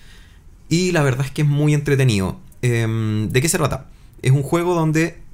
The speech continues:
eh, se puede jugar de a uno o de a dos. Tiene unos cuatro o cinco modos de juego, donde tiene un modo campaña en solitario, tiene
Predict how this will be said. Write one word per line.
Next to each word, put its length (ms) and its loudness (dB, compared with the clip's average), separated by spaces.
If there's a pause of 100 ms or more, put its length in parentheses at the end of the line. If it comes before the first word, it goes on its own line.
(120)
eh, 180 2
se 120 0
puede 160 2
jugar 420 -2
de 220 0
a 260 0
uno 360 2
o 120 0
de 80 2
a 60 0
dos. 360 -2 (240)
Tiene 220 2
unos 320 0
cuatro 280 -2
o 20 -4
cinco 260 -4
modos 160 -2
de 80 -4
juego, 360 -2 (800)
donde 280 -2
tiene 160 0
un 80 0
modo 180 0
campaña 420 0
en 60 0
solitario, 600 0
tiene 360 2